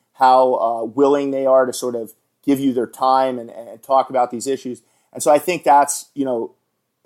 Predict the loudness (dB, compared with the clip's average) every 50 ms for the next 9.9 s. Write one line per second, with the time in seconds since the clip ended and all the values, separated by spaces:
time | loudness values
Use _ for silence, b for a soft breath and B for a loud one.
0 | _ _ _ -6 -6 -2 0 0 0 2 0 0 -2 -2 -2 -2 -2 -2 -4 -2
1 | 0 0 0 2 2 2 0 2 2 0 0 2 0 0 -4 -6 -8 -10 -6 -4
2 | -2 -2 -2 -2 -6 -8 -8 -8 -6 -2 0 0 0 0 -4 -10 -18 -20 _ _
3 | _ _ _ _ _ _ _ 0 2 2 0 -2 -6 -10 _ _ _ _ _ _
4 | _ -6 -2 -2 -2 -2 -4 -2 -2 -2 -2 -2 -4 -10 -10 -10 -10 -10 -8 -8
5 | -8 -6 -6 -8 -8 -10 -10 -10 -10 -10 -8 -4 -2 -2 -2 -4 -6 -10 _ _
6 | _ _ _ _ 2 2 4 4 4 4 2 0 -2 _ _ _ _ _ _ _
7 | _ _ _ _ _ _ _ _ _ -12 -6 -2 -2 -2 -2 -2 -4 -4 -2 0
8 | 2 2 4 4 2 2 0 -2 -2 -2 -2 -2 -4 -2 0 0 0 0 -6 -10
9 | -10 -10 -10 -6 -2 -2 -2 -2 0 0 0 0 0 -2 -4 -6 -8 -10